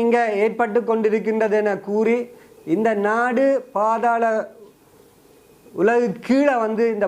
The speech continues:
பொருளாதாரத்தில் நலிவடைந்து இருக்கின்றது. அதனை மீள பொருளாதாரத்தை கட்டி எழுப்புறதுக்காக நல்லிணக்கம் இங்கே ஏற்படுகிறதாக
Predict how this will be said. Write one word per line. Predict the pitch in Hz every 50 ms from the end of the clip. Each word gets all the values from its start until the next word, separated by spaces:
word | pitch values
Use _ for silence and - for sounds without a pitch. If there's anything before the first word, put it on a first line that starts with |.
| - -
பொருளாதாரத்தில் | 202 208 226 233 226 226 220 214 208 208 190 175 208 208 214 196 190 190
நலிவடைந்து | 196 214 233 233 226 214 220 214 202 196
இருக்கின்றது. | 180 185 165 160 156 175 170 170 160 160 180 202 202 202 - - - - - - - - - - - - - - 143
அதனை | 165 185 214 220 226 226 214 196 185 185 185
மீள | 190 208 233 240 254 254 254 262 254 262 247 - - - - _ _ _ _ - - - - - _ - -
பொருளாதாரத்தை | 185 196 220 240 240 240 233 240 240 208 208 226 214 202
கட்டி | 202 196 196 226 240 226
எழுப்புறதுக்காக | 220 220 - 220 220 220 196 202 220 - - 220 214 208 185 214 233 233 233 - - - _ _ _ _ _ _ _ _ _ _ _ _ _ _ - 143
நல்லிணக்கம் | 165 190 220 226 254 254 262 254 220 254 240 226 226
இங்கே | 233 233 233 220 208 208
ஏற்படுகிறதாக | 226 247 202 240 247 240 220 226 220 220 220 226 220 220 214 214 208 202 214 208